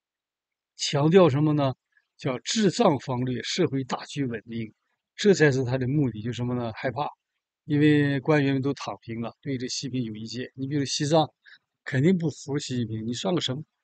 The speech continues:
还你领导西藏，一直是老胡领导和小胡，小胡两次进藏。另外胡，这个胡春华这么讲吧，相对习近平不那么张牙舞爪，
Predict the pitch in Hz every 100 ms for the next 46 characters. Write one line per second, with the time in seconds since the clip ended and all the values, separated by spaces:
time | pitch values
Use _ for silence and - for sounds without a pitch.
0 | _ _ _ - - 131 131 165 190 156
1 | 107 - 123 120 127 214 180 190 226 143
2 | 117 _ 143 170 165 135 135 120 113 135
3 | - 104 95 - 113 117 139 143 170 123
4 | 117 147 139 120 127 123 - _ _ _
5 | _ _ 156 156 151 135 160 160 147 -
6 | _ _ _ _ _ _ _ _ _ -
7 | - _ _ - 131 131 127 127 123 -
8 | 180 165 113 127 127 147 110 104 98 104
9 | - _ _ _ - 156 131 151 117 -
10 | 135 120 113 127 143 123 147 139 120 120
11 | 131